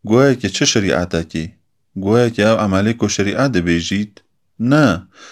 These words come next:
بلکه گوه که او تشتا که ایمان ده بیجید. چون که باواری آمه اوه یک که مروک به واسطه ایمان صالح دیده هجماردن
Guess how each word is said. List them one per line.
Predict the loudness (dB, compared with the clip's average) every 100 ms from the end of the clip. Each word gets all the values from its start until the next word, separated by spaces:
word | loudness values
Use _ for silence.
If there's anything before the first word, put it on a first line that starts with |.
| -16 -2
بلکه | 0 0 2 0
گوه | 2 2 2
که | 2 0
او | 0
تشتا | -2 -2 -2
که | 0 -2
ایمان | 0 2 2
ده | 2
بیجید. | 0 0 -2 -10 -14 -20 _ _ _ _ _ _ _ _ _
چون | -4 -4
که | 2 2 4
باواری | 4 4 4 2 2
آمه | 2 2
اوه | 2 2 2 2
یک | 2 0
که | 0
مروک | 2 2 2 2 2
به | 0
واسطه | 2 0 -2 -2
ایمان | -2 0 2 2 2 0
صالح | 0 0 -2
دیده | -4 -2 -2
هجماردن | -2 -2 -2 -2 -4 -6